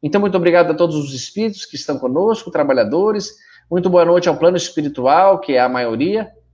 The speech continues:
e que sejamos todos muito bem-vindos nesse estudo. Que assim seja.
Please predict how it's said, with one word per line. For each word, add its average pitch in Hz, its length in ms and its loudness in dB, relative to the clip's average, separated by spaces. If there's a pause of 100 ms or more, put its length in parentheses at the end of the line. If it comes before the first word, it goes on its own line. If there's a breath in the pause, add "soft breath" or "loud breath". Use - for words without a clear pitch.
e 220 60 -20
que - 80 -20
sejamos 208 400 -6
todos 196 200 -6
muito 180 200 -8
bem-vindos 143 360 -4
nesse 147 180 -8
estudo. - 380 -14 (440)
Que - 80 -10
assim - 240 -8
seja. - 460 -14